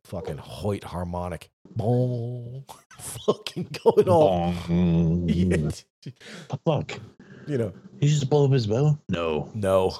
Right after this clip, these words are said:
Speaker 1: no, yeah. The older ones were even worse. They were so goddamn loud. I was like, when me and Seth went to tack and that dude was shooting his Hoyt tournament bow there. I think it was one of the, what the hell was it called? The,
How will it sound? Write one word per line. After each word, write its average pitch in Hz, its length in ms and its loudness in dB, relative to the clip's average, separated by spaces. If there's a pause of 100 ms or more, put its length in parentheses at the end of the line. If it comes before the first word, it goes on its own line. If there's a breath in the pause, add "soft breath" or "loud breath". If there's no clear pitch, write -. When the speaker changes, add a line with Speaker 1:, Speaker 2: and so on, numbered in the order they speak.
(160)
Speaker 1:
no, 95 380 -4 (100)
yeah. 92 280 -4 (440)
The 90 120 -10
older 143 300 4
ones 95 280 -4
were 95 100 -4
even 98 240 -4
worse. 113 280 0
They 113 80 -4
were 110 100 -4
so 107 200 -6
goddamn 101 460 -4
loud. 98 300 -4
I - 20 -4
was 87 120 -8
like, - 160 -16 (160)
when 92 200 -10
me 117 140 -2
and 95 100 -6
Seth - 260 -6
went 113 140 -6
to - 60 -12
tack 107 340 -6
and 87 100 -12
that 92 140 -8
dude 104 160 -4
was 90 120 -8
shooting 104 320 -8
his 80 180 -10
Hoyt - 360 -6
tournament 107 460 -6
bow 87 200 -2
there. 80 300 -6 (220)
I 85 60 -14
think 151 180 -6
it 131 40 2
was 110 140 2
one 113 180 -2
of 101 60 -4
the, 85 260 -4
what 92 120 -12
the - 60 -12
hell 104 100 -6
was 95 100 -10
it 92 80 -16
called? 87 220 -8
The, 73 120 -12